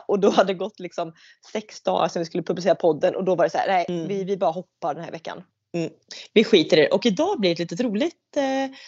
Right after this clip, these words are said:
Speaker 2: avsnitt. Alltså jag vet, du Anna, du har ju kört, eh, under våren här, och har du kört ändå diverse listor på mig lite sådär.
Speaker 1: Mm.
Speaker 2: Eller du har kört dem på mig och sen har jag i huvudsak fått svara, men vi har ändå liksom bollat frågorna.
Speaker 1: Mm.
Speaker 2: Men nu tänker jag, det här avsnittet,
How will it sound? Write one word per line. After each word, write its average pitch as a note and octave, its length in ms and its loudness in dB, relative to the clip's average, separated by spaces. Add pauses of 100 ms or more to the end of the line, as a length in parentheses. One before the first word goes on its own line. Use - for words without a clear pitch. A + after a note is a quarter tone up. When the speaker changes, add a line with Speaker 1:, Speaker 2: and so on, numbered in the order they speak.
(280)
Speaker 2:
avsnitt. G3 480 0
Alltså G3 140 0
jag A#3 80 4
vet, A#3 160 2
du C4+ 280 -6
Anna, B3 380 -4
du G#3 160 -4
har A#3+ 100 -2
ju D4+ 200 -4
kört, D3+ 640 -6
eh, E3 300 -6
under E3+ 180 -4
våren E3 260 -2
här, D#3+ 140 -2
och E3 60 -2
har F#3 60 -2
du E3 180 -4
kört C3 220 -8
ändå D#3 280 -8
diverse D3+ 440 -2
listor C4 500 2
på F#4+ 100 4
mig F#3+ 160 4
lite D#3 240 0
sådär. - 360 0 (320)
Speaker 1:
Mm. F#3+ 120 -4
Speaker 2:
Eller F#3+ 120 6
du F#3 120 4
har A3+ 60 4
kört G#3 420 0
dem C4 200 -4
på C#4+ 100 -4
mig E3 480 -2
och F#3+ 100 -6
sen F3 140 -6
har G#3 80 -2
jag A3 380 0
i A3 80 -6
huvudsak G3+ 460 -4
fått G3 120 -6
svara, C#3+ 300 -2
men D3+ 120 -6
vi D3+ 100 0
har D#3 80 0
ändå D#3 180 -6
liksom C#3+ 220 -6
bollat C#3 560 -4
frågorna. G3 500 2 (420)
Speaker 1:
Mm. F#3+ 180 -8 (380)
Speaker 2:
Men B3 380 2 (160)
nu B3 120 0
tänker F3 380 0
jag, D#3 260 0
det G#3 100 -4
här B3+ 120 0
avsnittet, A3+ 580 -2